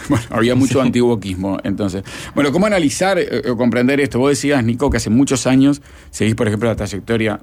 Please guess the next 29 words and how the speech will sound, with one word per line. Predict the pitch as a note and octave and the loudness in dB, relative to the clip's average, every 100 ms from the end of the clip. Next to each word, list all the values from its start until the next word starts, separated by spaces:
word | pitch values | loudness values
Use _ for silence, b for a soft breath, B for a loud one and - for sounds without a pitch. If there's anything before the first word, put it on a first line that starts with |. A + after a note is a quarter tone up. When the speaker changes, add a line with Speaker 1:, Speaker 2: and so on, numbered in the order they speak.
| - | -8
Speaker 1:
de, | F#2 - | -8 -6
del | F#2+ F#2+ | -6 -4
Speaker 2:
Ujú. | G2 | -2
Speaker 1:
Pastor | G#2+ G2+ | -2 0
Márquez, | G#2+ C3 B2 B2+ C3 A#2+ - | 0 0 -2 0 0 0 -4
lo | G2+ | -6
que | G2+ | -6
ha | |
sido | G2+ - A2+ A2+ G#2 - | -6 -2 0 2 0 -4
lo, | - F#2+ G2 F#2+ F#2+ F#2 F2+ - | -6 -2 0 0 -2 -2 -4 -6
la | F#2 - F#2+ | -8 -4 -2
iglesia | G2 A2+ A2+ A2 G2+ - _ - | 0 0 0 -2 -2 -6 _ -18
cristiana | G2+ - A2+ A2 G#2 | -14 -6 -2 -2 -4
pentecostal, | - F#2 G2+ G#2 - A#2 A#2 G#2 | -6 -6 -4 -8 -6 -2 0 2
neopentecostal | C#3+ G2 F#2 G2+ G#2+ G#2 A2+ A#2 | 2 0 -4 -2 -2 0 0 0
Speaker 2:
Ujú. | - | -2
Speaker 1:
en | |
la | G2+ | -4
política. | F#2+ G#2+ C#3+ C#3 C3+ C#3 A#2+ B B | -2 0 2 2 0 -2 -4 B B
Hace | - F#2+ | -6 -4
tiempo | - D3+ A#2+ | 0 0 0
que | G#2+ | 0
tenemos | A2 G#2 | 0 -2
acá | G2 G#2 | -4 -6
tus | G#2 | -6
referencias, | F#2 G2 A2+ C3 - A2+ - | -6 -4 0 0 0 -2 -4
tus | G2 | -6
análisis, | G2 A#2 B2 A#2 F#2+ | -2 0 0 -4 -4
investigaciones. | G2 G2+ G#2 G2+ C3 D3 | -4 -2 -4 -2 2 2